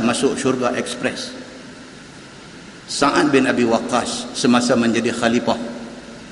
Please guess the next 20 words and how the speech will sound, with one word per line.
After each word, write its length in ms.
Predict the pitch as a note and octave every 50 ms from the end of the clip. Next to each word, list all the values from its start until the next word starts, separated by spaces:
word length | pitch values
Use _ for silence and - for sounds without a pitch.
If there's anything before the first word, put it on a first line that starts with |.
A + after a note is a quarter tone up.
| - - - -
kena 240 | A#2 A2 G#2+ G2 F#2
juga. 160 | F#2 F#2+ F#2+ F#2+ - - - - - - - - - - - - - - - - - - - - - - - - - - - - - - - - - - - - - - - - - - - - - - - - -
Segelintir 640 | - - C3 B2+ C3+ C#3 D3 D3+ C#3+ - C#3 A#2 G2+ - - - - - - - - - -
rakyat 400 | - B2+ A2 A#2+ B2 A#2 - - - - - - - - - - - - - - - - - - - -
pi 160 | - C#3+ - -
komplain 460 | - F#3+ G3 G3 F#3+ G#3+ F#3 C#3+ A2+
sampai 240 | A#2+ C#3+ C#3+ C#3 C#3
Sayyidina 340 | C3+ - C#3+ C3+ C#3+ C#3+ C#3+
Umar. 300 | C#3 C#3+ D3+ D#3 C3 - - - - - A#2+
Masa 240 | A2+ A#2 - - B2+
tu 160 | B2 C#3+ C3+
Sayyidina 320 | C3+ B2 B2 C3 B2+ C3
Umar 240 | C3 C3+ C3+ C#3+ -
khalifah, 480 | - - C3 C3 C#3 D#3 - - G3 G3+ - - - - - - - - -
Sa'ad 400 | - - - B2 A2 B2+ A2+ -
bin 160 | C3 B2+ A#2+ B2
Abi 160 | B2 B2+ B2+
Waqqas 400 | A#2+ A#2 A#2+ B2+ C3+ C#3 - A2+
gubernur 460 | A2+ B2 A#2+ B2 B2 A#2+ A#2 G#2+ G#2
depa. 180 | G#2+ - G2